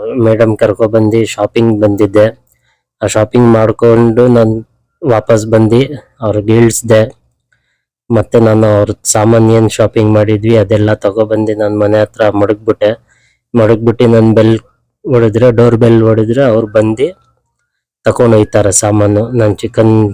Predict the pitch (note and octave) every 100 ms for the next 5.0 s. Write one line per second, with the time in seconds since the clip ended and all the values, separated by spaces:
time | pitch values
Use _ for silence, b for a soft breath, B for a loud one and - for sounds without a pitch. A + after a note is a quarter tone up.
0 | - _ - A2 A2+ - G#2 A2 G#2+ G#2+
1 | G#2 F#2+ - G2+ - _ - B2+ G#2+ G#2+
2 | G#2 A#2 - A2+ - A2 G2+ G2+ A#2 -
3 | _ _ _ _ _ _ _ _ _ _
4 | _ _ _ _ _ _ - A#2+ A#2